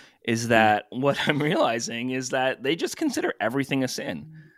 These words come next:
Speaker 1: Like,
Speaker 2: Yeah.
Speaker 1: it doesn't really matter. They just want control, so everything becomes a sin.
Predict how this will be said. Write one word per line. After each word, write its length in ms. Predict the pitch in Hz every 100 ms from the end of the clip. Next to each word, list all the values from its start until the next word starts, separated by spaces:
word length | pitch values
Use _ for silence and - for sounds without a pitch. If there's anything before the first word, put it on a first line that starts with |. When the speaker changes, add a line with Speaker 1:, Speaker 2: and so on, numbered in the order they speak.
| _ -
Speaker 1:
Like, 120 | 123
Speaker 2:
Yeah. 120 | 92 98
Speaker 1:
it 140 | 143
doesn't 440 | 156 165 320 - -
really 260 | 156 175 175
matter. 340 | 160 311 104
They 160 | 104 131
just 200 | 151 -
want 400 | 101 113 139 226
control, 440 | 185 - 101 95
so 180 | - -
everything 580 | - 139 170 - 147 147
becomes 340 | 135 139 127
a 60 | 131
sin. 400 | - 65 82